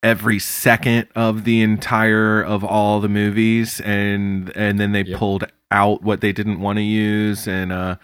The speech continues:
Speaker 1: they showed scenes with the score that got removed, and they showed it removing the score that does exist. Uh, it was really cool, and it, it wasn't one of the main panels, um,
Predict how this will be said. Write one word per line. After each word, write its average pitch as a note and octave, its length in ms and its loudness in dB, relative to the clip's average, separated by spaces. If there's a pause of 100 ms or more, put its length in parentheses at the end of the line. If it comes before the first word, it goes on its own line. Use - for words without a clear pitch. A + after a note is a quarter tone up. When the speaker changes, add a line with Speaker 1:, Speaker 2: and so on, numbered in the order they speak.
(360)
Speaker 1:
they G#2 120 0
showed G#2 480 0
scenes G#2 560 -2
with G2+ 280 -2
the G#2 40 -8
score G2+ 360 -2
that G2 140 0
got G#2 180 2
removed, G#2+ 800 2
and F#2+ 140 -2
they G2 120 -2
showed G2 320 -2
it G2 120 0
removing G2 560 0
the F#2+ 80 -4
score G2 320 -4
that F2 160 -8
does G#2 240 -2
exist. G#2 720 -2
Uh, F#2 260 -2 (280)
it B2 40 -2
was C#3 140 -2
really F3 180 2
cool, D3+ 380 0
and F#2+ 80 0
it, G#2+ 120 -2
it B2 100 2
wasn't A#2 260 2
one A2 160 2
of G#2 60 0
the G2+ 80 -2
main G2 720 -2
panels, F#2 840 -4
um, F#2 460 -6